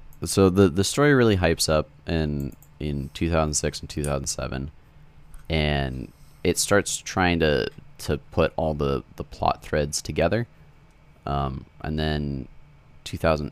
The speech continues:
eight is when we get it fully together. So, before we do that,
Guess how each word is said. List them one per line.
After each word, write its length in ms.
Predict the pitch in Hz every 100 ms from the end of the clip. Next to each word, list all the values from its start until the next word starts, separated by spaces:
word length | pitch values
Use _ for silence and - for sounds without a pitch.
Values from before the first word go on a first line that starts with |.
| -
eight 180 | 64 -
is 180 | 69 101
when 420 | 64 62 58 - - - - - - - - - - -
we 260 | 76 76
get 240 | 71 69 -
it 200 | - -
fully 720 | - - 85 78 76 65 67 95 - -
together. 420 | - - - - -
So, 340 | - 95 82 73 - - - - - - -
before 240 | - - 104
we 100 | 92
do 140 | 87
that, 260 | 85 87